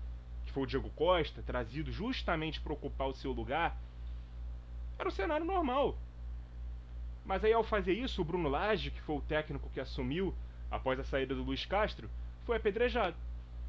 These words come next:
Principalmente porque ao entrar naquele jogo, né, contra o Goiás, no segundo turno, o Tiquinho fez gol, foi às redes, empatou o jogo. Isso foi o estopim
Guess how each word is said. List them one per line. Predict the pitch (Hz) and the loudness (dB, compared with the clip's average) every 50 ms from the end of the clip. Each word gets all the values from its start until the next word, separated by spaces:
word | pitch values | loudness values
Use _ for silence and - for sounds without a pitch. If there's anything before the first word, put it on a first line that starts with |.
| - - - | -6 -6 -4
Principalmente | 185 202 - - 233 208 180 175 185 175 | -2 -2 0 2 2 4 4 4 2 0
porque | - 196 - - 202 | 0 -2 0 2 4
ao | 185 180 185 | 6 6 6
entrar | 185 170 - 185 180 202 233 | 4 2 2 4 4 4 4
naquele | 240 185 - 185 165 160 | 4 2 4 4 4 4
jogo, | 131 - 160 208 214 202 | 4 4 2 2 2 2
né, | 170 156 | 2 0
contra | 143 - 156 151 - 156 | 0 0 -2 -2 -2 -2
o | 147 | 0
Goiás, | 131 135 131 120 123 135 165 180 175 139 120 - - - - - - - - - | 0 2 2 2 4 4 4 4 2 0 -2 -4 -6 -6 -6 -6 -6 -6 -6 -6
no | - 127 | -6 -6
segundo | - - 123 135 135 131 | -4 -2 -2 0 0 -2
turno, | - 165 202 208 175 127 - - - - - - - | 0 2 2 2 2 2 -2 -6 -8 -8 -6 -6 -6
o | - 175 | -4 -2
Tiquinho | - - 190 - - 196 202 226 - - - - | -2 -2 -2 0 2 2 2 2 0 -4 -4 2
fez | - 220 233 214 | 4 4 4 4
gol, | 151 170 190 185 147 110 - - - - | 6 8 8 8 6 4 0 -6 -4 0
foi | 175 208 214 | 4 4 4
às | 190 123 | 4 4
redes, | 120 151 160 139 117 - - - | 2 0 0 0 -2 -4 -4 -2
empatou | 139 - 147 143 - 190 185 | 0 2 2 4 6 6 6
o | 165 | 6
jogo. | 117 147 156 139 - - - - - - | 6 2 0 0 -2 -6 -8 -6 -4 -2
Isso | 160 165 - - | -2 -2 0 2
foi | - 185 | 4 4
o | 180 | 4
estopim | - - 226 202 - - 185 185 190 | 4 4 4 4 4 2 0 -2 -2